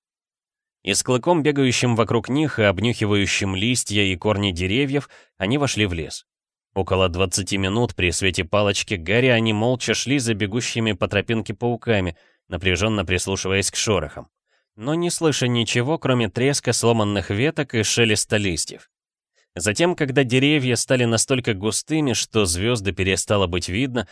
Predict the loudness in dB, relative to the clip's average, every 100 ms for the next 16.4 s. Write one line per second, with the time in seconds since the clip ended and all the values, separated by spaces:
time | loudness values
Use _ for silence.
0 | -14 _ -2 2 4 4 0 0 2 2
1 | 2 2 2 0 -2 0 0 0 0 2
2 | 2 0 0 -2 0 0 0 0 0 0
3 | 2 0 2 2 2 0 -2 -2 -4 -14
4 | _ -4 0 2 2 2 2 0 0 0
5 | 0 2 2 2 2 2 0 2 4 2
6 | 2 -2 -2 -2 0 0 2 2 2 0
7 | -4 -2 -4 -4 -10 -20 _ _ _ _
8 | _ _ _ 0 4 4 2 2 2 4
9 | 4 2 2 0 0 0 2 2 2 2
10 | 0 0 0 0 0 0 -2 -2 0 0
11 | 0 -2 0 0 -2 -4 -4 -4 -12 _
12 | -4 -2 2 0 0 -4 -2 -2 0 0
13 | -2 -4 -2 0 0 0 0 0 2 2
14 | 0 2 4 4 2 -2 -2 -2 -2 -2
15 | 0 0 0 0 -2 0 0 -2 0 -2
16 | 0 -2 -4 -8